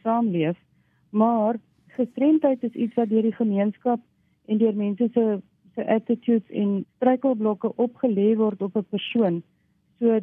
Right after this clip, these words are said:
daar's niemand wat daarmee wil saamleef of hoef saam te leef of daarmee saamleef nie. So dit is iets wat beëindig moet word en dit is waarvoor ons as Nasionale Raad en, en ook natuurlik hierdie program van jou en Jackie homself beywer.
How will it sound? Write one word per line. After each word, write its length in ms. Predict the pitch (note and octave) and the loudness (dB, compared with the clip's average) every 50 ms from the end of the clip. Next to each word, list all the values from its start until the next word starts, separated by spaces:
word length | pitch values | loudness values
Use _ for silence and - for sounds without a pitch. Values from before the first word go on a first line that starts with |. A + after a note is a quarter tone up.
| - _ | -4 _
daar's 200 | _ A3 A3+ G#3 - | _ -4 -4 -2 -2
niemand 320 | A3 A3+ B3 D4+ D#4 D4+ | 0 2 2 2 2 2
wat 140 | - A#3+ A3 | 0 -2 0
daarmee 400 | G3+ G3 F#3+ G3 G#3 G#3+ G#3+ G3+ | 0 0 0 0 0 0 0 0
wil 420 | F3+ E3+ D#3 F#3 G#3 A#3 C4 C4 B3+ _ | -2 0 0 2 2 2 0 0 -2 _
saamleef 520 | A#3+ A3+ A3 G#3+ A3 G#3 G#3+ G#3+ A3 G3 - - | -2 -2 0 0 2 2 2 2 2 -2 -6 -4
of 220 | - G#3 G3 - | -2 -2 -2 0
hoef 200 | - F#3 A3+ A#3 - _ | 0 0 0 0 0 _
saam 260 | A#3 A3 G#3+ G#3 F#3+ | 0 0 0 -2 -2
te 100 | - G#3+ | -2 -2
leef 240 | G3+ G#3 G3+ F#3 - | 0 0 -2 -2 -2
of 200 | - A3+ G#3+ - | -4 -4 -4 -2
daarmee 320 | _ G3+ G3 G3 G3 F#3+ F3+ - | _ -2 -2 0 -2 -2 -4 -4
saamleef 560 | - G#3 G3+ G3+ G3+ F#3+ F#3 F3+ E3+ E3 - | -4 -2 -2 0 0 2 2 2 2 0 -2
nie. 180 | F3 D#3 E3 D#3+ - _ _ _ _ _ _ _ _ _ | -4 -6 -6 -6 -10 _ _ _ _ _ _ _ _ _
So 220 | A#3+ A#3 A#3 A3 A3 - | 2 2 2 2 0 -2
dit 220 | - G3+ G3+ - | -2 -4 0 0
is 100 | C#4 C4 | 0 0
iets 200 | C4 C4 C4 - | 0 -2 -2 2
wat 160 | - C4 B3+ | 0 0 2
beëindig 440 | - B3+ - A3+ A#3+ B3+ C#4 C4+ - | 2 0 2 2 2 2 2 2 2
moet 160 | C4+ C4+ A#3 | 0 0 2
word 240 | - B3 B3 B3 - | 2 2 2 2 2
en 100 | B3 G#3+ | -2 0
dit 200 | F#3+ G#3+ G#3+ - | 0 0 0 2
is 140 | B3+ A#3+ A#3+ | -2 -4 -2
waarvoor 320 | _ A3 G#3+ G#3+ - A#3+ A3+ | _ 0 0 0 0 -2 0
ons 220 | G3+ G#3+ A3 F#3+ - _ _ | 0 0 -2 -2 -4 _ _
as 140 | _ G#3 G3+ - _ - _ _ | _ -6 -6 -6 _ -20 _ _
Nasionale 680 | - G#3 G#3 G#3 G3+ - A3+ G#3 G3 F#3+ G#3 A#3 B3 | -4 -2 -2 0 0 0 0 2 2 2 2 2 2
Raad 220 | B3+ C4 B3 A#3+ | 2 0 0 -2
en, 160 | A#3 A3 - | -2 -4 -2
en 220 | - A3 A3+ - A#3+ | -2 -2 0 2 0
ook 120 | C#4+ C#4+ | 0 2
natuurlik 460 | - C#4+ C4 B3+ - B3 A#3 B3 A#3+ | 2 0 0 2 0 2 2 2 2
hierdie 180 | - G#3+ G#3+ A3 | 2 0 0 0
program 460 | - A3 A3+ G#3 - - C4 C#4 C#4+ C4+ | 0 0 -2 -2 0 -2 0 0 0 0
van 140 | - A#3+ G#3 | 0 -2 0
jou 140 | G3 F#3+ G3 | 0 0 0
en 60 | G3 | 0
Jackie 420 | F3+ F#3 F3 F3 - _ G3 F#3+ - _ _ _ _ _ _ _ _ _ _ | 0 0 -2 -2 -2 _ -8 -8 -8 _ _ _ _ _ _ _ _ _ _
homself 480 | G3+ G#3 F#3+ - - G#3+ G#3 G3+ F#3+ - | -4 -4 -4 -2 0 0 0 0 -2 -4
beywer. 560 | - G#3+ - - G#3 G#3+ G3+ F3+ E3 D#3 D#3 | -6 -4 -2 0 0 2 2 0 -2 -2 -4